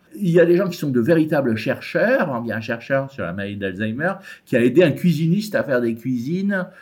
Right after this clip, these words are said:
soi-disant meilleures pour le cerveau. Bon. Et, euh, qui part sur des principes,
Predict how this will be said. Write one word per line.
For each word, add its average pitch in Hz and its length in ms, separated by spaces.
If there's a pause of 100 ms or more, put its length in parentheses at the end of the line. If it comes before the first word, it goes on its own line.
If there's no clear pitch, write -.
(240)
soi-disant 131 440
meilleures 147 340
pour 123 140
le 127 100
cerveau. 92 540 (500)
Bon. 82 220 (500)
Et, 151 300
euh, 127 180
qui 135 160
part 143 220
sur 127 160
des 117 120
principes, 127 560